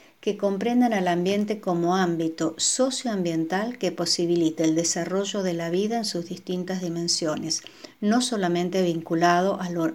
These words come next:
eh, ambiental, sino, eh, el, el desarrollo de la vida en sus distintas dimensiones, y en la cual la defensa por los bienes y el territorio sea equiparable a la defensa de la vida misma.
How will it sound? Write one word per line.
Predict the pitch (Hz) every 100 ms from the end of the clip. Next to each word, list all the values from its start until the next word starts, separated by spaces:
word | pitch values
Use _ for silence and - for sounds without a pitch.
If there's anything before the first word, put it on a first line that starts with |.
| -
eh, | - 175 170 165 170
ambiental, | 180 165 170 170 170 196 160 160 _ _ _ _ - _ _ _ - - - - - -
sino, | - 196 190 196 254 -
eh, | 190 180 175 180 -
el, | 180 175 -
el | 196 185
desarrollo | 180 - 180 185 208 226
de | 208 175
la | 180
vida | 185 202
en | 196
sus | 208 220
distintas | 190 185 180 180 180
dimensiones, | 170 170 175 - - 185 190 - - -
y | - 202
en | 196
la | 190
cual | 233 247
la | 226
defensa | 190 190 262 220 185 - 165
por | 180 180
los | 185 185
bienes | 214 175 175 175
y |
el | 170
territorio | 175 175 180 - 214 240 -
sea | - 180
equiparable | 170 - 226 240 202 185 190 220 226
a | 196
la | 170 165
defensa | 165 - 196 208 240
de | 202 165
la | 165
vida | 170 170 175
misma. | 175 175 190 175